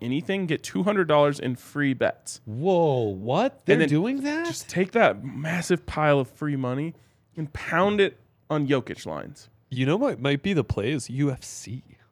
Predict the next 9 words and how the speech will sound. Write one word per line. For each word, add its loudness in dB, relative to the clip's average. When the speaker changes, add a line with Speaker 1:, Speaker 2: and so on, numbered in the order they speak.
Speaker 1:
Why? -2
Speaker 2:
It -8
just -6
feels 0
like -4
U 0
F 0
C -4
time. -8